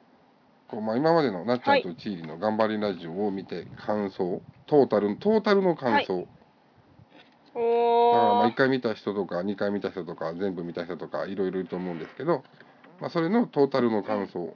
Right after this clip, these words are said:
Speaker 1: 教えていただきたいなというところ。
Speaker 2: おー、ぜひぜひぜひぜひぜひ。
Speaker 1: はい。と、まあ、あとは、あの、チーリンのお便りがメインになると思いますので、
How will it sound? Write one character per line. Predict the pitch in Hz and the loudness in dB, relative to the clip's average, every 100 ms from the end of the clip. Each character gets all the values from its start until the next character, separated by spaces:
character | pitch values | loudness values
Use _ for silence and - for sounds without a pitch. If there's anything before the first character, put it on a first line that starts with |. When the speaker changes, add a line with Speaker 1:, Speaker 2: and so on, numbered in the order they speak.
| - | -6
Speaker 1:
教 | 165 95 117 - | -6 -6 -10 -8
え | 87 82 | -8 -8
て | - | -14
い | 80 | -12
た | 85 | -12
だ | 90 | -12
き | - | -14
た | 98 | -14
い | 92 | -6
な | 95 92 | -4 -4
と | 92 | -8
い | 82 | -12
う | |
と | 78 | -12
こ | - 73 | -12 -14
ろ。 | - - - - - - - - _ _ - - _ - | -14 -18 -20 -20 -20 -20 -20 -20 _ _ -20 -20 _ -8
Speaker 2:
お | 247 262 277 | 2 8 8
ー、 | 254 | 8
ぜ | 262 | 2
ひ | 208 185 | 2 0
ぜ | 262 | -2
ひ | 233 | -2
ぜ | 262 | -2
ひ | 269 | 0
ぜ | 262 269 | 0 2
ひ | |
ぜ | 269 330 | 6 6
ひ。 | |
Speaker 1:
は | 277 | 4
い。 | - - - _ | -2 -8 -20 _
と、 | 233 | -8
ま | 233 | -8
あ、 | |
あ | 247 | -2
と | 113 | 0
は、 | 90 - | 0 -2
あ | |
の、 | 95 82 | -6 -6
チ | - | -2
ー | 120 | 0
リ | 92 | 0
ン | 82 85 | -4 -6
の | 82 | -8
お | - | -2
便 | 123 120 85 - | 0 0 -2 -10
り | |
が | 82 85 | -10 -6
メ | 92 | -6
イ | |
ン | 80 | -6
に | |
な | 80 | -8
る | 76 | -8
と | |
思 | 78 78 | -12 -8
い | |
ま | 82 82 | -8 -8
す | 80 | -10
の | 71 | -10
で、 | 87 87 | -8 -10